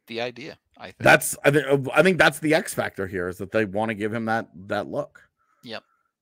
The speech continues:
Speaker 2: And
Speaker 1: It's totally possible.
Speaker 2: it's the thing that I just don't buy.
Speaker 1: Well, and, and it's become a
Speaker 2: Happening.
Speaker 1: potential thing because of the Toews injury, right?
Speaker 2: Yeah.
Speaker 1: If Toews is healthy,
Speaker 2: <laughs> Yeah.
Speaker 1: Barron is not gonna make the lineup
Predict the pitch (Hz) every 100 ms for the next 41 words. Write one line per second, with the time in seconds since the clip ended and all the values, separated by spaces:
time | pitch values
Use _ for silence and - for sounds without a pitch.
0 | _ 113 110 104 101 98 98 95 123 135
1 | 120 104 123 - - - _ _ _ _
2 | _ - 117 - 110 123 117 107 104 98
3 | 92 - 92 92 - _ - - 85 90
4 | 92 92 92 92 - _ _ _ _ _
5 | _ _ _ _ _ _ _ _ _ _
6 | _ _ _ _ _ _ _ 156 170 175
7 | 196 196 - 170 170 - 165 147 185 180
8 | 135 117 - 117 - 135 131 120 - 113
9 | 101 98 - 104 90 82 - 95 73 64
10 | 65 - - 73 80 92 _ _ _ _
11 | - 160 147 151 131 120 123 110 101 -
12 | 104 104 95 92 107 - 104 101 98 -
13 | 98 92 95 - 87 90 87 85